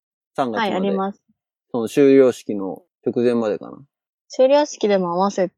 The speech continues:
Speaker 2: て二回しかないです。
Speaker 1: あともう二回？
Speaker 2: はい。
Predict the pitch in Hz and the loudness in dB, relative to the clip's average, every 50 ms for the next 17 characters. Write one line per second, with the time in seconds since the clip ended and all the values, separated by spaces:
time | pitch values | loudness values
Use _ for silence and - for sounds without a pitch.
0 | _ _ 180 180 180 175 165 165 175 175 180 - 196 185 180 180 185 - - 170 | _ _ 0 2 2 2 0 -2 -4 -4 -4 -2 -2 -2 -2 -2 -4 -10 -12 -12
1 | 175 175 - - - - 208 _ _ _ _ _ _ _ _ _ _ _ 175 180 | -10 -10 -10 -12 -14 -16 -20 _ _ _ _ _ _ _ _ _ _ _ 2 4
2 | - 156 139 147 151 156 156 151 143 - 170 135 98 101 113 208 - _ _ _ | 4 4 4 4 4 4 4 2 0 0 0 0 0 -2 -4 -8 -12 _ _ _
3 | _ _ _ _ _ - 226 208 190 175 | _ _ _ _ _ -2 0 0 0 -2